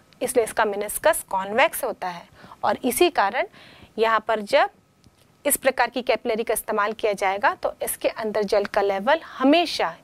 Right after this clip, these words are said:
इसके स्वतंत्र पृष्ठ की तुलना में दबा हुआ रहेगा। अभी जो हमने डेरिवेशन देखा था तो हमने वहाँ पर एक समीकरण देखा, एच रो जी बराबर टू टी upon R,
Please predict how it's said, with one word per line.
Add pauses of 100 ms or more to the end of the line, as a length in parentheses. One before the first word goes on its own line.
इसके
स्वतंत्र
पृष्ठ
की
तुलना
में (320)
दबा
हुआ
रहेगा। (560)
अभी
जो
हमने
डेरिवेशन
देखा
था (520)
तो
हमने
वहाँ
पर (380)
एक
समीकरण
देखा, (300)
एच
रो
जी
बराबर (160)
टू
टी (120)
upon (140)
R,